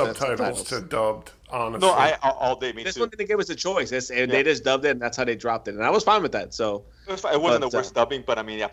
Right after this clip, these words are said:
Speaker 3: I prefer the subtitles. But whatever, it's fine. It's a very wordy show,
Speaker 1: The
Speaker 3: so I guess
Speaker 1: U R wanted
Speaker 3: maybe
Speaker 1: dubbing, by the way, is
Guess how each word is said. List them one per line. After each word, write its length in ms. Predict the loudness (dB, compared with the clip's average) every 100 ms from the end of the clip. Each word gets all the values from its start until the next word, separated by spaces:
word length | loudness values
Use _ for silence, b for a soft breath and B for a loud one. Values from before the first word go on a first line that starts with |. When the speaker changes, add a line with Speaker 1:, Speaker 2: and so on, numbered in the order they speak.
| -4
Speaker 3:
I 60 | -4
prefer 360 | -4 0 2
the 80 | 2
subtitles. 400 | -2 0 2 2
But 120 | 4
whatever, 200 | 4 4
it's 140 | -2 -4
fine. 180 | -2 -2
It's 120 | -2
a 40 |
very 140 | 0 2
wordy 300 | 4 2 2
show, 300 | 0 2 4
Speaker 1:
The 60 |
Speaker 3:
so 80 | 4
I 40 | 4
guess 80 | 4
Speaker 1:
U 60 |
R 40 | 2
wanted 140 | 0 -4
Speaker 3:
maybe 60 |
Speaker 1:
dubbing, 420 | -2 -2 -4 -8 -8
by 160 | -8
the 80 | -8
way, 140 | -10 -10
is 220 | -12